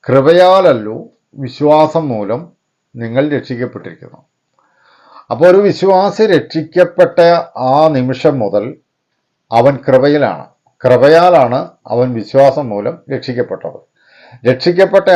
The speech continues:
അന്നു മുതൽ അവൻ നിലനിൽക്കുന്നത് കൃപയിലാണ്.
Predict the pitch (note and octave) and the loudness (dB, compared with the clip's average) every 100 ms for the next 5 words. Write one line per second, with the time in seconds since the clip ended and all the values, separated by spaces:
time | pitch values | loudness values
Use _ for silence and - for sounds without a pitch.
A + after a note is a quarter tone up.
0 | C3+ D3 E3 A#2 A2+ C#3 E3+ _ _ - | 2 0 -2 -2 -2 -4 -6 _ _ -2
1 | A#2+ C#3 C3+ C3 C3+ D#3+ D3+ - A#2 A2+ | 2 2 0 2 2 0 -2 -4 -6 -2
2 | A#2+ - _ - A#2+ B2+ C3+ G2+ D#2 | -4 -4 _ 0 2 2 0 -2 -6